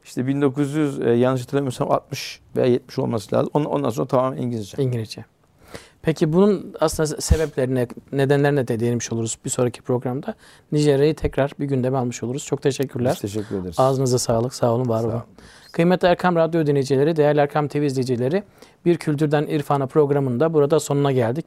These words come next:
Speaker 2: Bugün programımızın girişinde aslında bir nebze yine Filistin'e, Gazze'deki olaylara değinmiş olduk. Ee, ve geri kalan bölümünde de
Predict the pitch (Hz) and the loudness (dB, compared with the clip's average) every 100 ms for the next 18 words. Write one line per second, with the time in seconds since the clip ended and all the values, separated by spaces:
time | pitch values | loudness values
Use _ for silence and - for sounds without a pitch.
0 | _ 151 160 160 - - - - _ 160 | _ 0 0 0 -6 -20 -20 -20 _ 2
1 | 151 160 160 160 156 170 151 147 - 156 | 2 4 2 2 2 2 4 2 0 2
2 | 143 131 - 139 156 151 131 135 143 143 | 2 2 -2 -4 0 0 0 0 2 2
3 | 135 139 143 - 127 139 131 - - 139 | 0 -2 -4 -4 -4 -2 -4 -4 0 2
4 | 131 123 123 127 131 - - - _ 127 | 2 -2 -4 -2 -4 -6 -20 -20 _ 2
5 | 131 131 135 127 127 135 - 120 117 185 | 2 4 2 2 2 0 -2 -4 -4 -8
6 | - _ _ - _ 123 123 123 120 127 | -10 _ _ -20 _ -4 -2 -2 -2 2
7 | 156 143 160 147 151 143 131 127 139 139 | 2 2 0 2 4 2 0 2 2 2
8 | 139 123 143 | 0 2 0